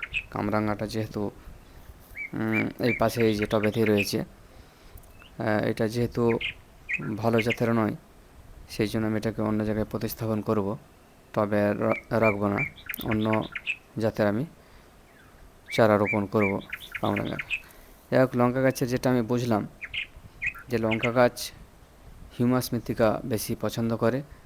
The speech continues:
এবং খুব যত্ন হলে এ কিন্তু, উম, গুটিয়ে যায়, পাতা কুঁকড়ে যায়, রোগ লেগে যায়, তাই অযত্নেই রেখেছি ওকে।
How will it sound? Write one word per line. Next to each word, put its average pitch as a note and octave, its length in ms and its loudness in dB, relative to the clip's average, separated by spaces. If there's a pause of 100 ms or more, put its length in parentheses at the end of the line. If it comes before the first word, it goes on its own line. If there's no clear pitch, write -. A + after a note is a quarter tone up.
(460)
এবং G#2+ 340 -2
খুব B2 180 0
যত্ন A#2 340 2
হলে A#2 300 4 (380)
এ A#2 100 -2
কিন্তু, G#2+ 380 -2 (920)
উম, - 640 -8 (640)
গুটিয়ে B2 380 4
যায়, G#2 180 4
পাতা G#2 300 0
কুঁকড়ে A2+ 360 2
যায়, G#2 180 0 (1200)
রোগ C#3 280 8
লেগে A2 240 10
যায়, G#2 200 2 (640)
তাই G#2 260 4 (2250)
অযত্নেই A2+ 440 0
রেখেছি A2+ 380 0
ওকে। F#3 220 -6